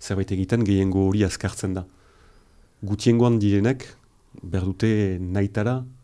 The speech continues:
bolontreski, sartu, plaza hortan, bortxatu pixkat ate batzu ere, presentzia hori segurtatzeko. Izan adin emaztena-, emazten tokia, eh, historikoki baztertuak izan direnak,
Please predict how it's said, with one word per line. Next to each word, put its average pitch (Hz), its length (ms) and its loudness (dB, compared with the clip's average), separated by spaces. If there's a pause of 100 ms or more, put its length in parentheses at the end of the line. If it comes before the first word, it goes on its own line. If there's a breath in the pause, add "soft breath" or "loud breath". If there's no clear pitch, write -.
(920)
bolontreski, 104 600 2
sartu, 135 460 -2 (180)
plaza 101 260 -8
hortan, 127 320 -6 (480 loud breath)
bortxatu 110 500 0
pixkat 117 320 0
ate 104 160 0
batzu 101 320 -2
ere, 127 220 0 (540 soft breath)
presentzia 104 420 0
hori 104 120 4
segurtatzeko. 101 640 -6 (500 soft breath)
Izan 95 180 0
adin 113 240 4
emaztena-, 104 680 0
emazten 98 340 -2
tokia, 117 320 2 (240)
eh, 92 80 -4
historikoki 98 720 0
baztertuak 90 580 -4
izan 95 220 -4
direnak, 110 380 -2